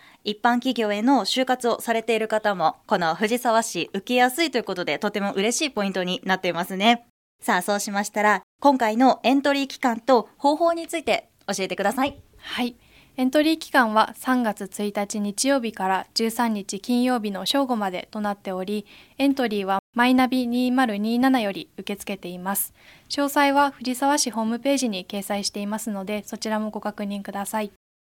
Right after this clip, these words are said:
Speaker 1: ぜひこちら聞いてですね、少しでも興味を持ったという方は、まずは藤沢市のホームページの方、確認をお願いいたします。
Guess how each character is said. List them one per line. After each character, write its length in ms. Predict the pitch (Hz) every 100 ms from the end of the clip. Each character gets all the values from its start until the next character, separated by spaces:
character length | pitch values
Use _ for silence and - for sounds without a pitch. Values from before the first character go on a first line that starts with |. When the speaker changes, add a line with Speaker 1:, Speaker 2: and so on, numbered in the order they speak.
| _ _
Speaker 1:
ぜ 100 | 185
ひ 240 | 185 165
こ 140 | - 180
ち 120 | 185
ら 100 | 175
聞 160 | - 220
い 40 |
て 120 | 220
で 100 | 180
す 80 | 175
ね、 240 | 180 185 -
少 220 | - 311
し 60 |
で 100 | 240
も 160 | 190 165 -
興 160 | 220
味 120 | 185
を 60 | 160
持 120 | 185
っ 60 | 247
た 160 | 247
と 60 | 233
い 60 | 185
う 20 |
方 240 | 165 180
は、 160 | 151 -
ま 100 | 233
ず 100 | 277
は 140 | 226 -
藤 220 | 185 196
沢 160 | 185 175
市 80 |
の 80 | 170
ホ 140 | 190 247
ー 20 |
ム 120 | 262
ペ 120 | 262
ー 40 | 254
ジ 120 | 233
の 100 | 214
方、 240 | 262 233
確 280 | - 180 185
認 200 | 180 175
を 140 | 170
お 100 | - 160
願 220 | 156 151
い 40 |
い 20 |
た 100 | 151
し 140 | 160 165
ま 220 | 165 233
す。 120 | -